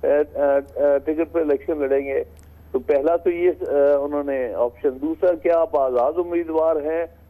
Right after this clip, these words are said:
आप किसी पार्टी से affiliated नहीं, तो आप आज़ाद उम्मीदवार के तौर पर लड़ेंगे। इस तरह करके उन्होंने दो question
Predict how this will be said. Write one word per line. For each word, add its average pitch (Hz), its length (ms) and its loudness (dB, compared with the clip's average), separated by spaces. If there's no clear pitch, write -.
आप 143 180 -2
किसी 156 220 -6
पार्टी 139 380 -2
से 180 160 -2
affiliated 160 600 -4
नहीं, 156 180 -6
तो 143 300 -4
आप 123 460 -2
आज़ाद 117 340 0
उम्मीदवार 175 500 -2
के 156 120 -8
तौर 156 160 2
पर 156 160 -6
लड़ेंगे। 151 360 -2
इस 165 140 -6
तरह 214 220 0
करके 180 360 0
उन्होंने 170 300 -4
दो 147 260 -2
question 127 420 -2